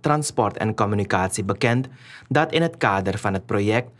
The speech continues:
Vernieuwen van de riolering van de Zwartenhovenbrugstraat door aannemingsmaatschappij Baitali N V asfalteringswerkzaamheden zullen worden uitgevoerd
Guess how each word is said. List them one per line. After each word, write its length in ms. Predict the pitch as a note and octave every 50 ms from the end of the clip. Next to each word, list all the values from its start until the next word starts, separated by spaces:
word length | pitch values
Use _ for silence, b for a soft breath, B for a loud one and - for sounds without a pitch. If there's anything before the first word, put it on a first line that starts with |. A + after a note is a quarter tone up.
| B B B B
Vernieuwen 600 | B - C3 B2 B2 B2 C3 C#3+ D3+ D#3+ D#3+ E3
van 180 | - D#3+ D3 C#3+
de 60 | C#3
riolering 680 | B2 A2+ G#2+ G2+ G2+ G2+ G#2+ G#2 G#2 G#2 G2+ G#2+ A2 -
van 260 | - - - B2 A2 G#2+
de 80 | G#2+
Zwartenhovenbrugstraat 1300 | G#2+ - - G2+ F#2+ - G2+ F#2+ A2 A#2+ C3 C3 C#3 C3 A#2+ B2 A#2 - - - B2 A2+ G#2+ G2+ G#2 G#2 - B B B B B B B B
door 340 | A#2+ B2+ C#3 D3 D#3+ - -
aannemingsmaatschappij 1200 | - C3 B2 A#2+ A#2 A2+ G#2+ G#2 G#2 G#2 G#2 - A#2 G2+ F#2+ F#2+ - - G2+ - G#2+ G2 F#2 E2+ -
Baitali 500 | G2 G#2 G2+ G2 F#2+ - F#2 F#2 G2 G2 -
N 200 | - B2 C3+ C#3
V 320 | C3 - C3 A2+ A2+ A2+ A2+ B B B B B B B B
asfalteringswerkzaamheden 1700 | - C#3+ C#3+ - D#3 D3 C#3+ - C3+ C3+ D3 D#3 E3+ E3+ - A#2+ A2+ A2 A#2 A2+ - - B2+ B2 C3 A#2 A2 G#2+ G#2 A2 G#2+ A2 - -
zullen 400 | - - - D#3+ D3+ D#3 E3 D#3
worden 340 | C3 A#2+ G#2+ G2+ F#2+ G#2 -
uitgevoerd 680 | - G#2+ G#2+ A2 A2 - B2 A#2 - A2+ G#2+ B2 C3+